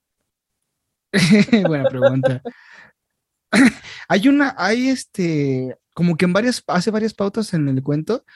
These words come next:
en que dice, eh, eso decía, es que no me acuerdo la frase que dice, "Pensé o hice tal cosa como, como, como si fuera algo normal", así, pero no lo hice como si fuera normal, dice,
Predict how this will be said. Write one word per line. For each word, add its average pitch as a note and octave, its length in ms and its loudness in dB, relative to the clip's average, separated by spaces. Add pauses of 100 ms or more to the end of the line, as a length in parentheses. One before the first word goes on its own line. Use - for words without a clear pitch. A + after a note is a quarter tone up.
(300)
en C3+ 180 -2
que C#3+ 120 -2
dice, C3+ 760 -2 (360)
eh, C3+ 220 -4
eso G3 200 0
decía, F#3 220 0
es E3+ 60 -2
que F#3 80 -4
no E3+ 120 -2
me E3 60 -2
acuerdo E3 240 -4
la C#3 100 -2
frase D#3+ 220 -4
que D3 120 -4
dice, D3 160 -2 (440)
"Pensé G#3+ 560 4
o E3+ 200 2
hice F#3+ 220 -2
tal F#3 240 -6
cosa A3 540 -4 (120)
como, C3+ 800 -6 (120)
como, D3 320 -4
como C#3 300 -4
si - 120 -14
fuera D#3+ 200 0
algo D#3+ 140 0
normal", C3+ 420 0 (100)
así, D3+ 640 -4
pero D3+ 180 0
no F3 120 0
lo G3+ 80 4
hice E3+ 640 0 (320)
como D3+ 180 -2
si D3 80 -2
fuera F#3 220 2
normal, D#3 380 0
dice, C#3 420 -4